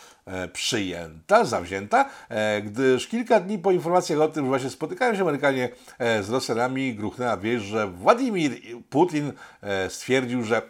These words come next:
jeżeli chodzi o atom, to chyba jednak nie, uspokajając bardzo nastroje na całym świecie, gdyż wszyscy się bali przez ostatnie tygodnie, że jednak tak. Polityka, m, zagraniczna Polski także leży, nie mam żadnych większych sukcesów tak naprawdę.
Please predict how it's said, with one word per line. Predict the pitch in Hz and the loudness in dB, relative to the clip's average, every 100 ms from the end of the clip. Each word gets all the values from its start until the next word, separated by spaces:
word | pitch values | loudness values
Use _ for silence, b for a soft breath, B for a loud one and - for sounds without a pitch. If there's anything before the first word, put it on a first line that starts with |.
| B B B | B B B
jeżeli | 180 202 190 | -2 2 4
chodzi | 190 160 117 | 4 4 6
o | 110 | 6
atom, | 117 110 95 | 6 2 -6
to | 98 | -8
chyba | 110 95 | -4 -4
jednak | 95 95 92 95 | -4 -6 -8 -6
nie, | 120 104 | -4 -2
uspokajając | 185 - 247 208 147 104 | -2 0 0 6 4 6
bardzo | 117 107 107 | 2 2 -2
nastroje | 85 - 107 107 104 B B | -4 -4 0 2 0 B B
na | 98 | -6
całym | - 101 | -2 -2
świecie, | 90 98 110 | -2 -8 -8
gdyż | 95 | -8
wszyscy | 117 - | -8 -8
się | - | -8
bali | 87 101 95 | 2 2 2
przez | 92 | -8
ostatnie | 85 101 92 | -6 -6 -6
tygodnie, | 85 95 98 | -6 -6 -6
że | 87 92 | -6 -6
jednak | 90 101 - | -2 -4 4
tak. | 101 - - - - - - | 2 4 -4 -2 -2 -2 4
Polityka, | 185 240 277 269 254 247 233 226 196 | 4 4 -2 2 8 10 10 8 4
m, | 156 123 | 4 4
zagraniczna | 123 165 160 151 - 123 | 4 4 4 2 0 2
Polski | 135 127 113 | 2 0 -2
także | 98 98 95 | -2 0 2
leży, | 95 90 139 | 0 0 -2
nie | 143 | 0
mam | 123 | 0
żadnych | 123 110 | 0 -2
większych | 110 104 107 | -4 -4 -8
sukcesów | - 110 117 98 107 | -6 -4 -2 -2 -2
tak | 95 | -2
naprawdę. | 104 117 196 233 294 | 0 2 2 2 0